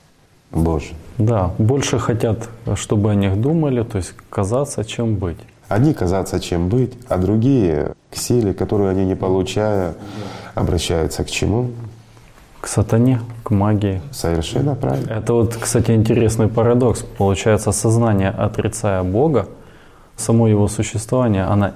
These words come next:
Speaker 2: искренне, постоянно стремится к его силе.
Speaker 1: Конечно.
Speaker 2: Стремиться ее заполучить
Speaker 1: Конечно.
Speaker 2: для того, чтобы
Speaker 1: А ведь мало кто знает, что каждый день все занимаются магией, и атеисты, и все остальное. Привожу простой пример.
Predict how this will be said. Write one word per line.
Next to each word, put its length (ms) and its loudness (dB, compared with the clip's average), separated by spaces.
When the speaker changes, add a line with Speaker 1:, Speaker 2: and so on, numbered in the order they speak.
Speaker 2:
искренне, 460 0
постоянно 480 0
стремится 800 2
к 120 -4
его 600 4
силе. 360 -2
Speaker 1:
Конечно. 440 0
Speaker 2:
Стремиться 500 2
ее 380 4
заполучить 380 2
Speaker 1:
Конечно. 240 2
Speaker 2:
для 160 4
того, 220 2
чтобы 340 -2
Speaker 1:
А 80 2
ведь 160 2
мало 240 2
кто 180 0
знает, 420 0
что 200 -6
каждый 340 2
день 360 0
все 420 0
занимаются 640 0
магией, 440 -4
и 80 2
атеисты, 580 2
и 20 2
все 180 -4
остальное. 420 0
Привожу 360 0
простой 300 -2
пример. 360 -2